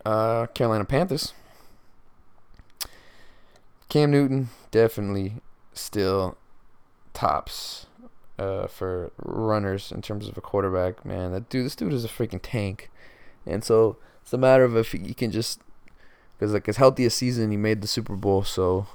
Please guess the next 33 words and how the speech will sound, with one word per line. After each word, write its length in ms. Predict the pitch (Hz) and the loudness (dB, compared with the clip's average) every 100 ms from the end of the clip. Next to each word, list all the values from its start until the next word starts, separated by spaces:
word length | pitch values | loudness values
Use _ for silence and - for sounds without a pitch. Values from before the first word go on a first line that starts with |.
| - | -8
it's, 360 | 95 - - - | -6 -6 -12 -6
that's 240 | - 104 104 | -2 0 -2
a 80 | |
big, 420 | 98 113 107 101 117 | -2 0 0 0 -2
big, 380 | 98 92 - | -2 -4 -8
d-, 140 | - 78 - | -14 -12 -10
you 220 | 95 98 | -8 -4
know, 260 | 90 92 95 - - - _ _ - - - - | -4 -4 -8 -18 -20 -20 _ _ -20 -20 -20 -16
portion 360 | - 98 98 98 | -2 -2 -2 -4
of 80 | 92 | -4
what 180 | 92 92 | -2 -2
he 80 | |
can 140 | 92 90 | -4 -6
do. 280 | 92 92 101 - - - - _ - - | -4 -4 -6 -14 -20 -20 -20 _ -20 -12
It's 160 | - 101 | -8 -4
just, 280 | 90 - | -4 -4
uh, 180 | 90 87 | -2 0
the 140 | 87 95 | 0 0
luck 280 | 101 95 | 2 2
in 80 | 98 | -2
terms 240 | 90 92 90 | -6 -6 -4
of 80 | |
the 80 | 90 | -4
injury 420 | 87 101 90 87 95 - - - - | -4 -4 -4 -6 -10 -20 -20 -20 -14
situation. 680 | - 90 - 90 87 - 85 | -10 -8 -4 -2 -2 -4 -8
'Cause, 260 | 87 90 - - - - - - - - - - - - | -6 -8 -10 -18 -20 -20 -20 -20 -20 -20 -20 -20 -14 -6
I 40 | |
mean, 200 | 104 101 | -2 0
we've 100 | 110 | -2
seen 260 | - 131 147 | 0 0 2
him, 220 | 117 110 - | 0 -2 0
rookie, 560 | 113 127 - 123 139 - | 6 6 4 -6 -6 -6
amazing. 680 | 110 110 120 123 120 120 | -2 0 2 2 0 -4